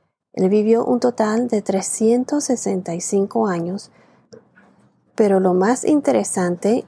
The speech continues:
y diferente a los demás es que, según la Biblia, de todos los descendientes mencionados, él fue el único que no murió. Enoc vivió trescientos sesenta y cinco años, caminó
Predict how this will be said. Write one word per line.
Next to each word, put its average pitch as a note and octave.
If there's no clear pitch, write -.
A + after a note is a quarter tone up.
y G#3
diferente F#3+
a G#3+
los F#3
demás F3
es F#3+
que, G#3+
según F3
la E3
Biblia, G3+
de F3+
todos C#4
los C4+
descendientes G3
mencionados, G3+
él F#3+
fue A3
el F3+
único A#3
que G3+
no F#3+
murió. E3+
Enoc G3
vivió A#3+
trescientos A3+
sesenta A3
y G3
cinco G#3
años, F#3
caminó G3+